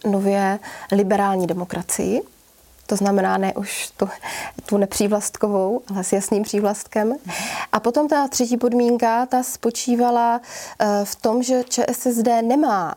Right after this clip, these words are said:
být, eh, eh, vlastně opozicí vůči vládě, ale že má být jasným oponentem vůči ano, S P D, K S Č M a případně dalším stranám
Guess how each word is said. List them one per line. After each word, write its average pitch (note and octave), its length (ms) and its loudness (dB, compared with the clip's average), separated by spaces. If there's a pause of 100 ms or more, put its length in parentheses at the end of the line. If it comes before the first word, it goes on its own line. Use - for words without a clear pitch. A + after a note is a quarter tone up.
být, F#3 580 -2
eh, F3 380 0 (1000)
eh, G#3 60 4 (400)
vlastně G#3 340 0
opozicí G3 680 0
vůči G3 340 0 (340)
vládě, F#3+ 460 2
ale F#3 180 0
že G3 100 2
má G3+ 180 4
být C4 240 0 (440)
jasným C#4+ 520 2
oponentem G3 840 0
vůči G#3+ 320 0 (140)
ano, F#3+ 680 0 (480)
S G#3 200 -2
P G3+ 240 -2
D, F#3 560 -2 (520)
K G#3 200 0
S - 180 -2
Č G3 300 0
M F3+ 260 0
a G3 80 0
případně G3+ 400 0
dalším F#3 560 -2
stranám F#3 680 -2